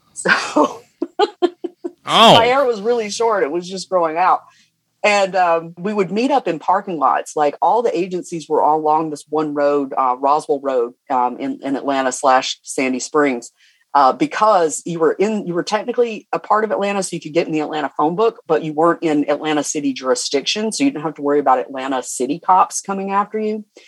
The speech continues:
Speaker 1: So they were all on this one road, <clears throat> but they didn't want you to come to the actual offices because they didn't want you to bring somebody to rob 'em, right? <laughs> And so they would meet up with you in parking lots. So,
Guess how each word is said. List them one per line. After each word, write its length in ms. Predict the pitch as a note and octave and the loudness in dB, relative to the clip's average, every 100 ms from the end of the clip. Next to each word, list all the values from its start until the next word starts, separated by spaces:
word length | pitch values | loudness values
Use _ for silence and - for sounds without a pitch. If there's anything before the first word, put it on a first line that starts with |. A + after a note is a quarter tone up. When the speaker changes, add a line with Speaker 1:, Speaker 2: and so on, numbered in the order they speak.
| - - | -20 -4
Speaker 1:
So 120 | G3+ | -2
they 60 | G#3 | 2
were 80 | E3 | 4
all 200 | A#3+ A#3+ | 4 2
on 100 | F#3+ | -2
this 120 | - | -6
one 220 | F3 E3+ | -4 -2
road, 320 | D3 C#3 B2 B2+ | 0 2 0 -2
<clears throat> 80 | - | -4
but 460 | C#4+ C4+ F#3+ G3 F3 | 2 2 2 0 0
they 100 | G3 | 0
didn't 140 | A3+ | 2
want 160 | A#3 A3 | 0 -2
you 80 | F#3 | -6
to 60 | |
come 220 | E3+ F#3 E3+ | -6 -6 -6
to 60 | D#3 | -4
the 280 | D#3 D3+ C#3+ _ _ _ _ _ _ - | -4 -4 -8 _ _ _ _ _ _ 0
actual 280 | F3 F3+ D#3 | 0 2 0
offices 500 | - C#3 - D#3 C#3+ | 2 0 -2 -10 -8
because 180 | D3 D3+ | -8 -4
they 100 | D#3+ | -2
didn't 180 | D#3+ E3 | -2 0
want 180 | E3 | -2
you 100 | D#3 | 0
to 60 | D#3+ | -6
bring 220 | D#3 D#3 | -2 -4
somebody 320 | D3+ D#3+ D3+ | -2 -2 -2
to 80 | C3+ | -2
rob 320 | C3 C#3+ D3+ | 2 2 2
'em, 160 | - - - | -2 -10 -4
right? 320 | C#3 C#3 D#3 G3+ - | 2 2 0 -6 -10
<laughs> 160 | - - | -10 -2
And 140 | G3 | -2
so 240 | - F#3+ F3 | 0 0 2
they 100 | F3+ | 2
would 160 | E3+ | 0
meet 160 | E3+ F#3+ | -2 -2
up 160 | G#3+ G#3 | -2 -4
with 140 | D3+ | -8
you 100 | D3+ | -6
in 80 | C#3+ | -4
parking 380 | E3+ E3+ E3+ C#3+ | -2 -2 -4 -2
lots. 280 | C3 - | -2 -2
So, 240 | - D3 | -2 -2